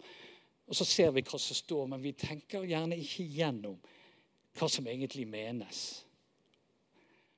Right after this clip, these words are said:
Og så tenker vi gjerne ikke igjennom hva følgene det får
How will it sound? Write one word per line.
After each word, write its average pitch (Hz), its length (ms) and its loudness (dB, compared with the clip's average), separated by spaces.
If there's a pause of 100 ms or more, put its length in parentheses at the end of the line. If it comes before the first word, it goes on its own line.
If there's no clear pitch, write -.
(600)
Og 143 80 -2
så 160 80 0
tenker 190 320 2
vi 190 140 8
gjerne 165 180 4
ikke 196 160 0
igjennom 180 320 -2
hva 175 160 -2
følgene 175 800 0
det 131 160 0
får 160 240 6